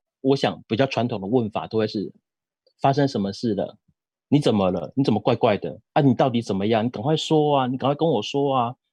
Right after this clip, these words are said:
哎，有事就要说啊。”那我想这样子的一个直接式的一个问答哈，我，我，我想可能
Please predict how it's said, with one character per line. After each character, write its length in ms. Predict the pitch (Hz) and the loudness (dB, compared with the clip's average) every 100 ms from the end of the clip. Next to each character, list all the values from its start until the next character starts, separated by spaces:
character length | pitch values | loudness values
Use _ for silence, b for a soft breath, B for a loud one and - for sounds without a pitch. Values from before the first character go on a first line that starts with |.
| _ | _
哎， 80 | 113 | -2
有 140 | 113 | 0
事 140 | 113 165 | 0 -2
就 140 | 180 | 2
要 180 | 165 147 | 2 2
说 320 | - 151 143 | 0 -4 -2
啊。” 200 | 135 127 - b b b _ | -2 -4 -6 b b b _
那 80 | 196 | -4
我 140 | 160 151 | 0 -2
想 140 | - 104 _ _ B B | -4 -14 _ _ B B
这 120 | - 208 | -2 -2
样 100 | 165 | -2
子 140 | 117 | -4
的 100 | 107 | -2
一 80 | 110 | 0
个 100 | 104 | -2
直 160 | - | -6
接 160 | 101 123 | -4 -4
式 200 | 117 123 | -2 0
的 100 | 110 | 0
一 60 | 107 | 0
个 220 | 104 98 | -2 -2
问 280 | 113 113 104 | -2 -4 -4
答 240 | 90 82 | -10 -12
哈， 120 | 92 87 - _ b - | -12 -12 -14 _ b -4
我， 140 | 120 | -2
我， 180 | 123 131 | 0 0
我 120 | 139 | 2
想 180 | 127 117 | 0 0
可 140 | - | -2
能 340 | 101 92 90 | -2 -2 -2